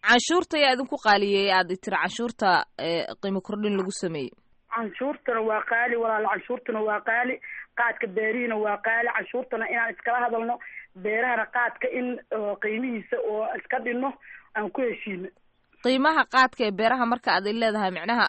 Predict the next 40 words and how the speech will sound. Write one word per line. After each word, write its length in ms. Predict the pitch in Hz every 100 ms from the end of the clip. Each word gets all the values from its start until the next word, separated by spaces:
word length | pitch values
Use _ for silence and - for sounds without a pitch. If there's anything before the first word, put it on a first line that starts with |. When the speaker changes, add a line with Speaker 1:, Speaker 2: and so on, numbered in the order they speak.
| - _ _ -
Speaker 1:
qiimihii 420 | 226 240 277 233 -
qaadka 320 | 254 254 -
idiin 240 | 214 233 247
soo 280 | - 220
go'ayay 460 | 202 180 143 185 196
ama 220 | 196 220
beeraleyda 540 | 190 220 240 226 202 170
aad 120 | 190
ka 80 | 247
gadanaysaan 560 | 196 208 208 185 208 180
ayaa 260 | 185 202 190
kor 220 | - -
u 80 | -
kacay? 300 | - 139 127 - _ _ _ - _
Speaker 2:
Kor 180 | - 311
buu 180 | 240 277
u 40 | 285
kacay. 260 | - 220 -
Ja-, 140 | 254 233
ee, 320 | 233 226 214 -
jawaanka 420 | 247 294 277 -
qaadka 380 | 285 262 254 247
oo 80 | 226
boqolka 320 | 220 269 247
kiilaa 300 | - 240 240
wuxuu 240 | 240 233
noqday 300 | 220 220 220
toddobaatan 560 | 233 208 226 269 269 233
kun 160 | 277
oo 120 | 247 214
shilin 180 | 247 247
oo 80 | 220
Kenyan 300 | 247 240 226
money 160 | 226 -
ah. 80 | - _ _ _ _
Speaker 1:
Oo 220 | - 226 269
u 40 |
dhiganta 360 | 247 220 214 226
dollar 360 | 202 202 185 190
ahaan? 320 | 208 220